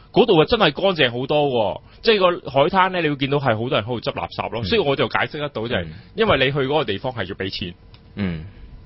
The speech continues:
Speaker 1: 係咪先？
Speaker 2: 都唔係㗎，如果你噉樣講唔合理嘅，譬如你去到海洋公園，
Speaker 1: 嚇。
Speaker 2: 佢嚟到香港一樣係亂咁掉垃圾同埋插隊，同埋亂咁大聲叫㗎喎。
Speaker 1: 咪就係香港海洋公園個服務唔好。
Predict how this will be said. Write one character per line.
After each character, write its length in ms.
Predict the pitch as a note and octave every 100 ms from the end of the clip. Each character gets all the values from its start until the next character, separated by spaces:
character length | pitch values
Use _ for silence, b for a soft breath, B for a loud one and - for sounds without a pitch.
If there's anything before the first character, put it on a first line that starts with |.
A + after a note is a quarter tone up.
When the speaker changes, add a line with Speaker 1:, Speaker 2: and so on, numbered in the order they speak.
| -
Speaker 1:
係 80 | B2
咪 100 | B2
先？ 200 | D3+ C3+ - b b b
Speaker 2:
都 100 | G3+
唔 100 | G3
係 240 | A2 G2+ G2+
㗎， 140 | G#2+
如 120 | A2 D3+
果 80 |
你 60 | B2+
噉 120 | B2
樣 80 | B2+
講 220 | A2+ G2
唔 120 | A#2+ F2
合 120 | G2 -
理 80 | E2
嘅， 80 | F2
譬 140 | G2 G2
如 100 | E2+
你 140 | F#2
去 160 | G#2 G2+
到 360 | G2+ F#2+ F#2+ -
海 180 | - C#3
洋 140 | A2 F#2
公 160 | A#2 A2+
園， 280 | D#2+ F2+ - -
Speaker 1:
嚇。 160 | G2 - -
Speaker 2:
佢 60 | A#2+
嚟 40 |
到 120 | A2
香 100 | C3+ D3+
港 100 | C#3
一 40 |
樣 120 | D3
係 120 | G#2
亂 160 | F#2+ F#2
咁 200 | F#2+ G2
掉 120 | F#2
垃 140 | E2 D#2+
圾 140 | G2 F#2+
同 100 | F#2
埋 100 | F2
插 180 | F#2+ F2
隊， 220 | - D2+ F2
同 100 | F#2
埋 100 | E2 E2
亂 160 | E2+
咁 180 | F2 E2+ E2+
大 180 | D#2 E2+
聲 220 | G#2 G2
叫 140 | F2
㗎 240 | D2 A1+ G1+
喎。 40 | - - - - - - - - - - - -
Speaker 1:
咪 140 | C3+ C3+
就 120 | C3+
係 80 | D3
香 160 | F3+
港 100 | D3
海 80 | C3+ C#3+
洋 100 | G#2+
公 100 | C#3+
園 140 | B2
個 80 | A#2+
服 160 | -
務 100 | G#2
唔 120 | F#2+
好。 100 | F#2